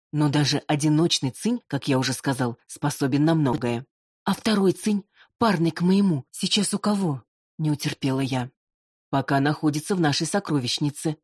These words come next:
так как никого не признал хозяином. Мой предок, конечно, брал его с собой во время битвы, но почти у каждого магического оружия драконов после гибели владельца есть свойство возвращаться в главную оружейную сокровищницу. Когда следом за драконом ушла и его пара,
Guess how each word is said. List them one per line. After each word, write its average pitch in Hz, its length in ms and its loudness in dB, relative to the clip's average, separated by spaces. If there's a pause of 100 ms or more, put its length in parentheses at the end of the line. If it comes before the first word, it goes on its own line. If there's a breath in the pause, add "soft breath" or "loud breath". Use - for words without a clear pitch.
(120)
так 170 160 0
как 165 160 -4
никого 170 320 2
не 151 100 4
признал 156 340 0
хозяином. 120 640 -2 (440)
Мой 147 220 2
предок, 143 460 -2 (160 loud breath)
конечно, 147 440 2
брал 175 240 2
его 131 200 0
с - 60 -6
собой 135 280 0
во 135 120 0
время 135 260 0
битвы, 123 420 -6 (380)
но 147 140 0
почти 151 360 0
у 143 60 2
каждого 143 400 0
магического 135 640 -2
оружия 151 460 0
драконов 139 600 0
после 202 300 -4
гибели 170 360 4
владельца 156 600 0 (260 loud breath)
есть 156 380 0
свойство 156 560 0 (200 loud breath)
возвращаться 151 720 0
в 135 60 -6
главную 135 480 0
оружейную 135 460 0
сокровищницу. 131 920 -4 (260)
Когда 240 260 2
следом 180 380 4
за 156 120 2
драконом 165 500 2
ушла 156 280 0
и - 140 0
его 143 220 2
пара, 180 380 0